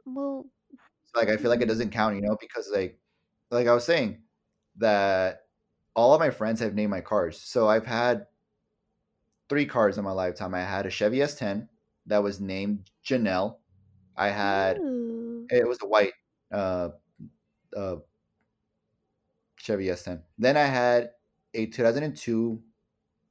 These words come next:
Speaker 2: Mustang that was named Minty for some reason. And,
Speaker 1: <laughs>
Speaker 2: uh, now I have a two thousand two Chevy Avalanche,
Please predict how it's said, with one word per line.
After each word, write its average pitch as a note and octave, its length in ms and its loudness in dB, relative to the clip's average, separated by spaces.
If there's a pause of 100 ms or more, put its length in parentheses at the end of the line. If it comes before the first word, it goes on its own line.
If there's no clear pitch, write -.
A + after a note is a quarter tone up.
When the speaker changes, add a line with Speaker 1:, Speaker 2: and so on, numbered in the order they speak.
(160)
Speaker 2:
Mustang F2+ 580 -4 (580)
that G2 320 2
was G2+ 140 -2
named G2+ 320 0
Minty G2+ 400 -4
for F#2 140 -14
some F#2+ 160 -10
reason. F#2+ 300 -8 (540)
And, G#2 340 2
Speaker 1:
<laughs> - 0 -
Speaker 2:
uh, G2+ 400 4
now A#2 240 4
I C3 60 4
have A2+ 280 2
a A2+ 60 0
two A2+ 160 -8
thousand A2+ 240 -4
two B2 140 -6
Chevy A2+ 340 0
Avalanche, F2+ 600 -2